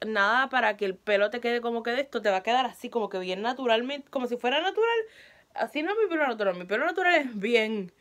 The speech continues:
bien puffy, puffy, peor, peor.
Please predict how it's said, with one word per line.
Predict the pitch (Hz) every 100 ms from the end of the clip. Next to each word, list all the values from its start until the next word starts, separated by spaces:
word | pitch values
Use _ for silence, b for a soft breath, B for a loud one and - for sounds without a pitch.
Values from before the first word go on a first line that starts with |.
| b b b b b
bien | 175 220 214 196
puffy, | - 214 214
puffy, | 202 190 190
peor, | 165 190 196 175 170
peor. | - 208 196 165